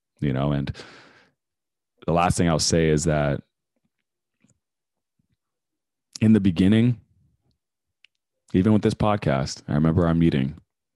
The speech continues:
said, "Kyle, don't sign up if we're not gonna do a hundred episodes. A hundred is the number. I don't wanna talk about how you feel or what's coming up for you, or I wanna quit, or I wanna do that.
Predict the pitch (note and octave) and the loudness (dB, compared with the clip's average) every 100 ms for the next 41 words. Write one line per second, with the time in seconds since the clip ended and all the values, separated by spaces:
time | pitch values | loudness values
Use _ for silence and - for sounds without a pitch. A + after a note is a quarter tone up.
0 | _ - - E2 D2+ C2+ - _ _ _ | _ -8 -4 -2 -2 -4 -8 _ _ _
1 | _ - - _ _ E2 A2 C3+ A2+ G#2+ | _ -20 -20 _ _ -2 0 0 0 2
2 | A2+ - F2 F2+ F#2+ E2 E2 D#2 D#2 C#2+ | 0 0 -2 0 0 0 2 2 0 0
3 | - - C#2 A1 - - _ _ _ _ | -2 -2 -2 -2 -6 -12 _ _ _ _
4 | _ _ - - F2+ F2+ F2 E2+ E2 A2 | _ _ -10 -4 0 2 2 2 0 2
5 | C3+ C#3 C3+ _ _ _ _ _ _ _ | 2 2 -2 _ _ _ _ _ _ _
6 | _ F#2 F2+ F2 E2+ G2+ - E2+ F2 D#2+ | _ 0 2 2 2 0 0 0 0 0
7 | - F2 E2 C#2+ G#2 G#2+ A2 F#2+ D#2+ D2+ | -2 0 0 0 0 2 2 2 0 -2
8 | - - D#2 - D#2 D#2+ G2 - F#2+ F#2+ | -4 -6 -4 -2 0 0 0 0 2 4
9 | F#2+ D2+ D2 D#2 D#2 C2 - G2+ G2+ E2+ | 4 2 0 0 0 -2 0 2 2 2
10 | D#2 D#2+ D2+ D2+ F2 F#2+ F2+ | 0 0 0 0 0 -2 -4